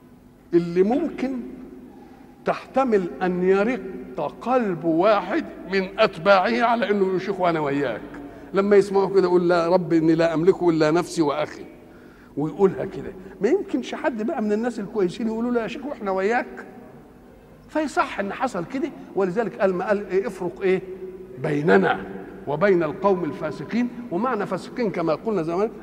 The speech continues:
الذين خرجوا عن منهج الطاعة لله، من فسقة الإيه؟ الرطبة. رطبة لما ترطب، البلحة لما ترطب تقوم تحصل، يحصل إيه؟ جلدها يتسع على حجمها، تقوم تنفد الرطبة من الجلد،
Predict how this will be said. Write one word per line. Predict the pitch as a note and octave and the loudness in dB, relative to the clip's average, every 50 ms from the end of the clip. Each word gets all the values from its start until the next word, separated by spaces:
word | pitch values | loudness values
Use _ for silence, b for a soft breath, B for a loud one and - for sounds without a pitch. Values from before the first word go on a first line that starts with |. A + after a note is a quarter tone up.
| B D3+ | B -4
الذين | D#3+ E3+ D#3+ D#3+ D3+ A3 G#3 E3+ D#3 | -2 -2 -2 -2 -2 -2 -2 -2 -2
خرجوا | - - B3+ B3+ A#3 G3+ F#3+ G3+ F#3 | 0 0 2 2 2 2 0 2 2
عن | F3+ E3+ D#3+ | 2 2 4
منهج | F#3 B3 C#4+ G3 F#3 E3+ D#3 | 4 4 4 4 2 0 -2
الطاعة | D3+ - - A3 F#3+ D#3+ E3+ E3 - | -4 -4 -4 -4 -2 -2 -4 -4 -4
لله، | D#3 C#3 C3+ C3 B2+ | -6 -6 -4 -4 -2
من | C3 D#3+ D#3+ D3 | -2 0 0 0
فسقة | C#3+ - A#3+ - A3 F#3+ - F#3 F3 - | 0 0 -2 0 0 -4 -4 -4 -6 -4
الإيه؟ | E3+ E3 F3+ G3+ G#3+ A#3 A#3 - - - - - - - - - | -6 -4 0 2 4 4 4 2 -2 -10 -14 -14 -16 -16 -8 -4
الرطبة. | D#3+ D#3 D3+ F3+ A#3 B3+ - F3+ E3+ D#3 C3 - - - - B B B B B B - | -4 -2 0 2 2 2 2 0 0 0 0 -2 -4 -10 -16 B B B B B B -2
رطبة | D3+ F3+ F3 - E3 D#3+ D3+ | -2 -2 0 0 0 0 2
لما | D#3 D3+ D3 C#3 | 2 2 2 2
ترطب، | - - F3+ A3+ C4 B3 - - A#3+ G#3 - - | 2 4 6 6 6 6 6 4 4 4 2 -4
البلحة | D#3 D#3 D#3 G#3+ G3+ F3+ - - D3+ | -6 2 6 6 6 6 4 0 -2
لما | D#3 D#3 D#3 D#3 D3 | -2 -2 -2 -2 -4
ترطب | - F#3 G#3 B3+ B3 - - C#4 C4+ - B B B B B - | -2 0 0 0 0 2 2 2 2 2 B B B B B 0
تقوم | F3+ F#3+ F#3+ | 0 0 0
تحصل، | - G#3+ A3+ F#3+ - - - F#3+ | 0 -4 -8 -8 -8 -14 -10 -8
يحصل | F#3 G3 - - E3 D3+ D3 | -8 -8 -8 -10 -12 -12 -10
إيه؟ | D3 C#3+ | -10 -8
جلدها | D3 E3 F3+ E3+ E3 D#3+ C4+ B3+ C#4 D4 C4 C4+ - - - - - - - - - - - - - - - - - - - - - - - - - - - - | -6 -4 -4 -4 -2 0 0 2 2 0 -4 -4 -8 -12 -14 -16 -16 -16 -18 -18 -18 -18 -18 -20 -20 -20 -20 -20 -20 -20 -20 -20 -20 -20 -20 -20 -20 -20 -18 -6
يتسع | D3+ D#3+ D#3 - - - - B3+ A#3+ - G3 E3 | -2 -2 -2 -2 -2 -2 -2 -2 -2 -2 -4 -4
على | - D#3+ D#3+ D3+ | -2 -2 -2 -4
حجمها، | - - - B2+ A#2+ C3+ C3 A2 F#2+ - - - - - - - - - - - - - - | -6 -6 -10 -10 -10 -12 -12 -12 -14 -16 -20 -20 -20 -20 -20 -20 -20 -20 -20 -20 -20 -14 -10
تقوم | - F#3+ A3 B3 A3 | -6 -4 -2 -2 -2
تنفد | F#3 - - C4+ D4+ C#4+ B3 - - G3 E3 F#3+ | -4 -2 2 4 6 6 4 2 0 0 0 0
الرطبة | F3+ E3+ G#3 C#4 - A#3 G3+ G3+ | 0 -2 -4 -2 -2 -2 -2 0
من | F#3+ F3+ F3 D#3+ | -2 0 -2 -2
الجلد، | D3 C3+ B2+ D#3+ D#3 A#2+ | -4 -4 -4 -4 -4 -4